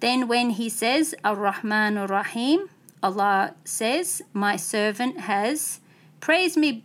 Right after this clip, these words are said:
bithana." So there's hamd, which is a form of praise, and thana, which is another form of praise. In English, there's only one word for both. Then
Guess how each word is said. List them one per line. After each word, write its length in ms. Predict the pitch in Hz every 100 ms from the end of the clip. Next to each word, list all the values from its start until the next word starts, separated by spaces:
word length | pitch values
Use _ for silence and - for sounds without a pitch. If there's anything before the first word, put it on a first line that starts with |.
| -
bithana." 800 | 202 240 - - 220 208 202 -
So 240 | - 226
there's 440 | 220 226 214 - -
hamd, 420 | 269 349 415 -
which 260 | 240 226 226
is 140 | 208
a 80 | 214
form 320 | - 208 202
of 160 | 196 -
praise, 380 | 202 220 277
and 320 | - 196 202 196
thana, 480 | 208 202 208 190 190
which 300 | 208 196 214
is 300 | 254 311 - - -
another 380 | - 240 240 220
form 340 | 214 214 202 190
of 240 | 175 -
praise. 480 | - 180 - - - _ _ - - - _
In 100 | 220 247
English, 280 | 269 262
there's 140 | 254 233
only 240 | 233 220
one 280 | 202 196 196
word 240 | 190 185
for 160 | - -
both. 400 | 175 - - - _ _ - - - - -
Then 420 | 262 285 330